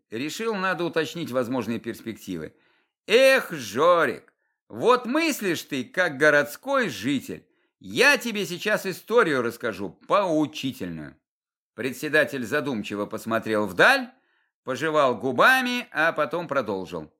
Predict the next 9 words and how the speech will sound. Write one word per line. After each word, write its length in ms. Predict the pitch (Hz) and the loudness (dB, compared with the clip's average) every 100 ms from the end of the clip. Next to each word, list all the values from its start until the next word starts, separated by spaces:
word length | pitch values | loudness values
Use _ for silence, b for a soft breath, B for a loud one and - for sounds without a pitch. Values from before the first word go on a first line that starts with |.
| - | -10
Было 400 | 95 240 277 226 | 2 4 4 4
это 520 | 180 131 - 82 - _ _ _ _ _ _ _ _ _ _ | 6 4 2 -6 -10 _ _ _ _ _ _ _ _ _ _
до 200 | 101 113 | -2 2
того, 360 | - 226 226 190 | 4 4 4 4
как 220 | 127 123 | 2 0
у 60 | 120 | 0
нас 200 | 117 - | -2 -4
Лютик 340 | 120 101 98 | -6 -6 -12
появился. 640 | 95 90 82 76 73 - | -10 -8 -8 -10 -16 -20